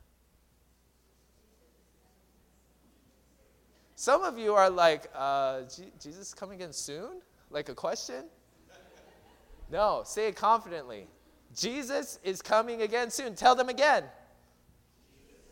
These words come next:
Okay, there we go. Jesus is coming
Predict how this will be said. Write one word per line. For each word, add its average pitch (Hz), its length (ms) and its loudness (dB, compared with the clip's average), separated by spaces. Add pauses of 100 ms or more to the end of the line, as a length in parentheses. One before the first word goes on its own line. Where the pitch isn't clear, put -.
(600)
Okay, 277 320 10
there 247 220 12
we 269 80 8
go. 269 280 12
Jesus 320 720 0
is 214 240 -2
coming 302 480 8